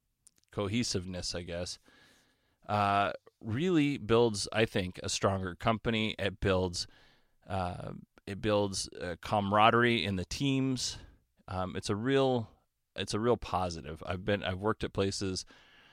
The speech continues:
where it was like, "We're all in this together. We're gonna take it head on," and it really,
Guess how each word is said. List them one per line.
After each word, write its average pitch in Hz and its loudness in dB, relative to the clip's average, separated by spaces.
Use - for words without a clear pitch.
where 92 0
it 95 -2
was 90 -4
like, 87 -6
"We're 104 2
all 117 6
in 110 0
this - -4
together. 98 4
We're 92 -4
gonna 92 0
take 104 0
it 92 -2
head 104 2
on," 95 0
and 92 -4
it 87 -8
really, 104 0